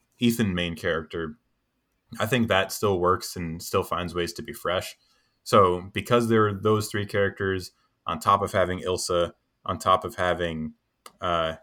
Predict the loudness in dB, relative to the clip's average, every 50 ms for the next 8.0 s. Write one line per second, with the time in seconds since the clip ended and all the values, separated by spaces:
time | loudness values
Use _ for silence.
0 | _ _ _ 0 0 2 2 2 2 2 0 -2 -4 -4 -4 -4 -2 -2 -2 -2
1 | -4 -6 -10 -10 -10 -6 -2 0 0 0 0 -2 -4 -6 -8 -10 -12 -16 _ _
2 | _ _ _ _ _ _ _ _ -6 -4 -2 0 0 -2 -2 -2 -4 -4 -6 -6
3 | -10 _ _ _ _ _ _ _ _ _ _ -2 2 2 4 4 4 4 2 2
4 | 2 0 0 0 2 0 0 -2 -2 0 2 2 2 2 0 0 2 4 2 2
5 | 2 0 -2 -4 -4 -4 -2 -2 -2 -2 -2 -4 -6 -8 -10 -6 -2 -2 0 0
6 | 0 -2 -2 -2 -2 -4 -6 -2 0 0 0 0 -2 -2 -4 -2 -2 -2 -2 -4
7 | -4 0 2 2 2 2 2 2 2 2 0 0 0 0 0 2 0 0 -2 -6